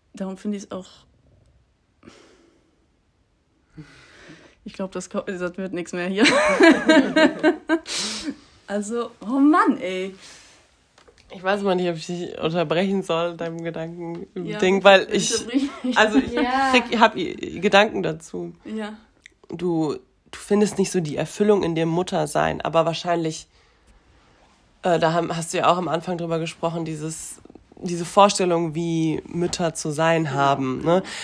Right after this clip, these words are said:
Speaker 2: Das ist ja wahrscheinlich eher das. Wahrscheinlich findest, entdeckst du gerade so deine eigene Art, eine Mutter zu sein, oder? Und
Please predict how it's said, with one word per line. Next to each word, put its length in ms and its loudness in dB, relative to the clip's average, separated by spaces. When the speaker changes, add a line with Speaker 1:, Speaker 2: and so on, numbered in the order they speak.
Speaker 2:
Das 160 -2
ist 140 0
ja 80 8
wahrscheinlich 340 0
eher 160 2
das. 240 -2
Wahrscheinlich 460 -2
findest, 500 0
entdeckst 580 2
du 160 2
gerade 540 2
so 300 2
deine 640 2
eigene 540 2
Art, 340 0
eine 220 -8
Mutter 340 -6
zu 160 -12
sein, 340 -8
oder? 400 0
Und 400 -2